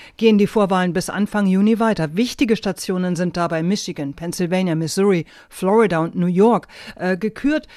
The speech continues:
wird der demokratische Präsidentschaftskandidat dann beim Nominierungsparteitag der Demokraten Mitte Juli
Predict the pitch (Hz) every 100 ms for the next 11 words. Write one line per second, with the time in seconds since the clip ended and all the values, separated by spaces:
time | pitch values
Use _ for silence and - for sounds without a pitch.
0 | - - 208 214 202 208 196 - 185 190
1 | 202 - 180 180 180 165 180 - 185 180
2 | 180 - 190 196 208 202 220 233 240 233
3 | - 247 - 233 226 202 180 185 185 -
4 | 185 175 190 226 208 175 180 170